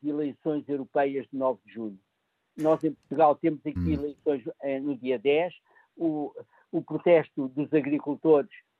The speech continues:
Speaker 1: vai ser, estou absolutamente convencido, manifestado nas urnas no dia dez de março, mas depois há uma outra votação importante que é de nove de junho e nós também temos que expressar nas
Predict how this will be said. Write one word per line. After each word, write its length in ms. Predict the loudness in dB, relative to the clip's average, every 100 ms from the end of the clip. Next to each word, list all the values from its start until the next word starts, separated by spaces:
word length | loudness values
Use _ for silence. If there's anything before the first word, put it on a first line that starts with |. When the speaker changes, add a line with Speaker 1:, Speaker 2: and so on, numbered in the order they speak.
| _
Speaker 1:
vai 320 | 0 4 4 0
ser, 240 | 0 0 0
estou 260 | -8 -6
absolutamente 580 | -6 -8 -2 -2 -2 -6
convencido, 720 | -6 -6 -6 -8 -6 -6 -8 -16 _ 2
manifestado 920 | 4 6 4 0 4 6 6 0 -14 _ -4
nas 260 | 0 0 2
urnas 440 | -2 -2 -8 -8
no 160 | -8 -6
dia 220 | -2 0
dez 280 | 2 0 0
de 60 | 0
março, 480 | 2 2 -2 -16 -16 _ 0
mas 180 | 0
depois 440 | 0 2 6 6 4 -18 _ _ 0
há 120 | 0
uma 180 | 4 2
outra 340 | 2 -2 -6
votação 480 | -6 -6 -4 -2 -2
importante 520 | -2 _ 0 0 0 _
que 120 | 0
é 60 | 0
de 100 | 0
nove 260 | -2 -2 -6
de 100 | -12
junho 360 | -8 -6 -6 _ _ -4
e 80 |
nós 220 | 0 0 0
também 300 | -2 -2 -4
temos 300 | -2 -2 -2
que 200 | -14 -20
expressar 540 | -20 _ -2 0 0
nas 200 | -4 -8